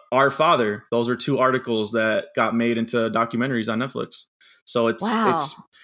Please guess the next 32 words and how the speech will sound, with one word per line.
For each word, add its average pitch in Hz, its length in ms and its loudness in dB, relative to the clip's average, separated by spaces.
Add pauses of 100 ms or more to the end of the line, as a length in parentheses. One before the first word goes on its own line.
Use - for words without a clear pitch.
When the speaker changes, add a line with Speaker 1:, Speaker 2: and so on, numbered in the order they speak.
(260)
Speaker 1:
becoming 170 480 2
a 151 80 2
viable, 143 1080 2
you 139 120 0
know, 135 340 2
source 135 460 0
of, 123 340 0
of 120 220 0
m-, 117 160 0
movie 147 400 0
making, 110 460 -4 (300)
uh, 110 300 -2
in, 110 180 -2
Speaker 2:
It's - 120 -4
a 120 40 -2
Speaker 1:
in 117 60 0
Speaker 2:
good 107 100 2
Speaker 1:
the 107 40 0
modern 113 180 2 (120)
Speaker 2:
story. 117 80 2
Speaker 1:
age. 110 380 -6
So 110 540 -2
I, 110 200 -2
yeah, - 260 2
if - 100 0
Speaker 2:
Mm-hmm. 320 80 0
Speaker 1:
it's 113 100 -2
a 123 60 -2
good 135 140 0
story, 143 400 2
it, 123 140 0
it, 117 220 0